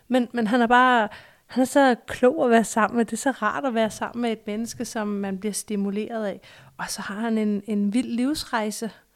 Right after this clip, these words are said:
Og det kan jeg s-, godt sige, eftersom jeg har været sammen med ham i syvogtyve år, ikke? <laughs> Så ham glæder jeg mig rigtig meget til, at du skal møde. Og så, øh, har jeg sådan lidt,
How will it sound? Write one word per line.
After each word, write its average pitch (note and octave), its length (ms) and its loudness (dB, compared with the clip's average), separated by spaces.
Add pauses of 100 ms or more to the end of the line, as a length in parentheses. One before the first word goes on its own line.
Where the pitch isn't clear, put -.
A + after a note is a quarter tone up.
(540)
Og G3 80 -14
det A#3 100 -6
kan A#3+ 100 -4
jeg G#3 160 -2
s-, - 420 -18
godt A3 180 -8
sige, A3 200 -4
eftersom G#3+ 300 -8
jeg G#3 60 0
har G3+ 60 0
været G3 140 0
sammen G#3 220 -6
med G#3+ 60 2
ham A3 100 4
i G3+ 40 0
syvogtyve G#3+ 520 -4
år, A#3+ 160 -8
ikke? - 180 -14 (520)
<laughs> - 440 -8
Så B3 140 -2
ham A#3+ 220 2
glæder B3 180 2
jeg B3+ 100 2
mig B3 120 0
rigtig A#3+ 260 -2
meget A3+ 220 0
til, - 240 -4
at G#3+ 140 -8
du A3 40 -12
skal A#3 220 -2
møde. G#3+ 380 2 (560)
Og G#3+ 100 -2
så, A#3+ 320 4
øh, G#3 400 -2 (160)
har A3 160 -6
jeg A3+ 100 -6
sådan A#3+ 180 -2
lidt, A#3 220 -2